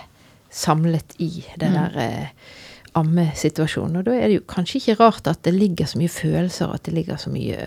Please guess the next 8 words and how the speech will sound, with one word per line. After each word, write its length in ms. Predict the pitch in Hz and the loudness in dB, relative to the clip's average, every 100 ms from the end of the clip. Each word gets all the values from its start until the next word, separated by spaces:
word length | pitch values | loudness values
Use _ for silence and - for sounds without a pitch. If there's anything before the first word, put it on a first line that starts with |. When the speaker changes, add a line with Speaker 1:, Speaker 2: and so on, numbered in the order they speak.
| - | -8
Speaker 1:
ja, 100 | - - | -10 -10
traumer 480 | - 175 175 175 170 | 0 2 4 4 4
og 60 | |
nevroser 600 | 165 160 175 185 - 180 160 | 2 2 0 0 0 0 2
og 60 | 156 - | 0 -2
Speaker 2:
Mm. 380 | 226 170 139 170 - - - _ _ _ _ - _ _ - | 0 2 0 -2 -6 -18 -20 _ _ _ _ -20 _ _ 4
Speaker 1:
alt 240 | 214 - | 4 4
mulig. 460 | 180 175 180 156 | 4 6 6 6